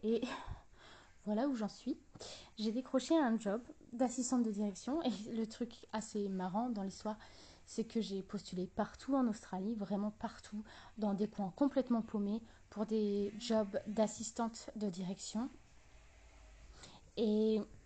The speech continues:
pardon, j'ai reçu un S M S d'un rendez-vous, je pensais que c'était demain et en fait c'était ce soir. Euh, donc du coup, je disais que j'ai eu un job d'assistante de direction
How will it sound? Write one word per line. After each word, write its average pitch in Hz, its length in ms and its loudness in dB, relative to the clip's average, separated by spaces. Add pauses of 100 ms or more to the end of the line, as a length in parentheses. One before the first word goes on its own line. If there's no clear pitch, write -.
(640)
pardon, 226 480 2
j'ai 214 180 -2
reçu 208 380 -2
un 226 220 -2 (100)
S 247 280 -2
M 254 120 2
S 262 240 -2
d'un 269 160 6
rendez-vous, 269 480 4
je 302 140 0
pensais 262 320 0
que 269 80 -8
c'était 247 240 0
demain 240 300 4
et 277 120 0
en 226 60 -2
fait 247 160 -10
c'était - 220 -8
ce 214 180 -6
soir. 196 280 -10 (1040)
Euh, 233 400 4
donc 233 220 6
du 220 100 0
coup, 359 180 4
je 359 80 -6
disais 240 360 2
que 214 1040 2
j'ai 247 400 2
eu 247 160 4
un 202 240 4
job 240 200 0 (160)
d'assistante 262 440 0
de 240 80 0
direction 208 600 -4